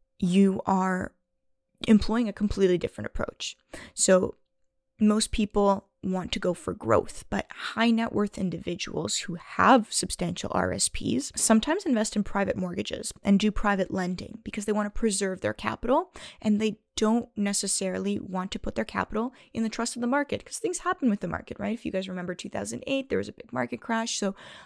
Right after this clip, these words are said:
a lot of the time, higher net worth individuals will want to look at capital security high net worth individuals will wanna go for capital preservation instead of capital growth. So another strategy that you can use your R S P for is to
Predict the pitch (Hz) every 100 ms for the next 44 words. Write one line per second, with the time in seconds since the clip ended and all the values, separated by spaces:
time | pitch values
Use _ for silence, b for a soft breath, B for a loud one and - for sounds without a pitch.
0 | B 208 220 226 220 214 190 196 B B
1 | - 226 220 208 - 196 196 190 190 190
2 | 190 196 202 185 180 - 180 180 - -
3 | 214 202 202 - - 190 190 - - _
4 | _ - 185 185 185 180 - _ - -
5 | - 160 170 247 370 _ _ _ - 214
6 | 208 196 196 196 180 175 - 196 101 -
7 | 202 - 185 - - - - 202 190 -
8 | 185 185 165 165 - 180 - 190 170 -
9 | 185 - - - - - - - _ B
10 | B B - 208 190 202 247 320 - -
11 | 196 185 - 170 185 - 196 190 - 190
12 | 185 185 180 185 180 185 - - 214 220
13 | - - - B B B B 190 190 -
14 | -